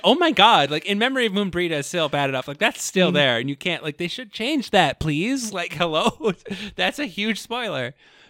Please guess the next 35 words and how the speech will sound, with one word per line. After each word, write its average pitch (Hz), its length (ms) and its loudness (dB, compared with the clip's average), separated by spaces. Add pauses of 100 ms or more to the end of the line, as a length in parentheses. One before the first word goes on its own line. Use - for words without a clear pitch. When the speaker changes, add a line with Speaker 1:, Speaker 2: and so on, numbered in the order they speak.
Speaker 1:
But 156 400 -2
that 175 200 0
was, 147 260 -4
they, 160 180 2
they 143 260 -6
actually 139 480 -8
changed 120 280 -10
that 113 180 -10
one, 95 180 -16
but 104 140 -16
it, 110 180 -14
'cause 131 180 -10
it 135 80 -10
was 131 120 -12
like, 123 200 -8
well, 120 120 -8
by 135 120 -2
the 139 120 -10
time 131 240 -8
the 117 100 -10
kind 120 220 -8
of 110 240 -10 (440)
new 127 200 -6
quest 123 320 -8
embargo 117 420 -12
lifted 104 380 -16
on 101 80 -14
their 107 180 -12
own 117 240 -10
site, 110 380 -10
they're 107 120 -14
like, 107 160 -14
"Uh-oh." 139 300 -6 (340)
<laughs> - 220 -20
People, - 280 -16